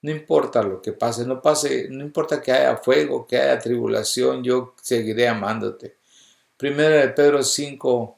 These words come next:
ocho y nueve dice, "Sed sobrios y velad, porque vuestro adversario,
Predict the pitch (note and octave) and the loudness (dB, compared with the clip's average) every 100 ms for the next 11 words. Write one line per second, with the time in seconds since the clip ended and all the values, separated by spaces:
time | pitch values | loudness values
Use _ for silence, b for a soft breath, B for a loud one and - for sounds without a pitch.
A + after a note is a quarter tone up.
0 | - C3+ C#3 C#3 A#2 A2+ A2+ A2+ B2 C3 | 0 2 2 0 -2 -2 -2 -2 0 0
1 | A#2+ A#2 A#2 - B2+ A#2 - _ _ - | -2 -2 -4 -4 -4 -6 -16 _ _ -4
2 | - C#3+ C#3 D3 C#3+ A#2+ F#2 - - - | 2 2 4 4 2 0 -6 -10 -14 -16
3 | _ _ _ _ _ _ _ - B2 A#2+ | _ _ _ _ _ _ _ -2 2 4
4 | B2 C#3 C#3 - A#2 - A2+ A#2 A2+ A#2 | 6 4 2 -2 -4 -2 0 0 2 0
5 | A#2 A2+ - C#3+ C3+ A2+ A2 A2+ | 0 -4 0 2 2 0 -4 -6